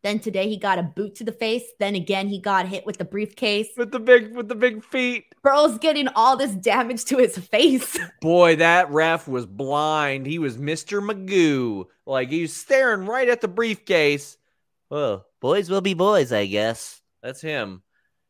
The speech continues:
Speaker 2: Jesus, man. Uh, A Stag says, "Love the double swerve. Expected Seth to turn on Cody,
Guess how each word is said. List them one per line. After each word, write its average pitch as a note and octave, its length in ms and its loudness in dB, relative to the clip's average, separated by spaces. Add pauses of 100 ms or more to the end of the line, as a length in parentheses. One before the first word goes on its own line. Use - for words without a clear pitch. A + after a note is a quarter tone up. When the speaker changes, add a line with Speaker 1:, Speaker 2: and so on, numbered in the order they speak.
(160)
Speaker 2:
Jesus, A#2+ 720 -8
man. F2 400 -8 (580)
Uh, A2+ 300 -4 (180)
A F3+ 140 0
Stag F3 400 -2
says, B2 180 -6
"Love E3+ 160 0
the C#3+ 60 -8
double B2 220 -4
swerve. C3 340 -8
Expected A#2 440 -12
Seth B2+ 220 -8
to A#2 60 -20
turn B2+ 260 -8
on A#2+ 220 -10
Cody, D#3+ 500 -4